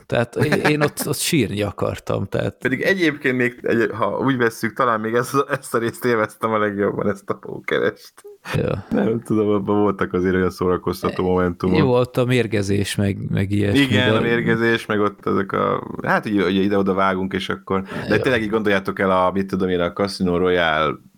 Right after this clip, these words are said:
Speaker 2: zsében, tehát, hogy
Speaker 1: Hát ilyen Asylum
Speaker 2: <laughs>
Speaker 1: verzió.
Speaker 2: Asylum verzióban. Így kell, igen, a,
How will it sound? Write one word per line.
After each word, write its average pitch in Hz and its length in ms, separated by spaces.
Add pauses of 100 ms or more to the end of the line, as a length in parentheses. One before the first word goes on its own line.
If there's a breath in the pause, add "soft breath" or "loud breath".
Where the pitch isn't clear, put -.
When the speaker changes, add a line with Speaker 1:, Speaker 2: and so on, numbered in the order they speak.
(280)
Speaker 2:
zsében, 73 600
tehát, 78 260
hogy 82 280
Speaker 1:
Hát - 200
ilyen - 260
Asylum 101 640
Speaker 2:
<laughs> 104 100
Speaker 1:
verzió. 98 300
Speaker 2:
Asylum 117 480
verzióban. 107 800 (300 loud breath)
Így 110 240
kell, 95 240
igen, 92 220
a, 90 180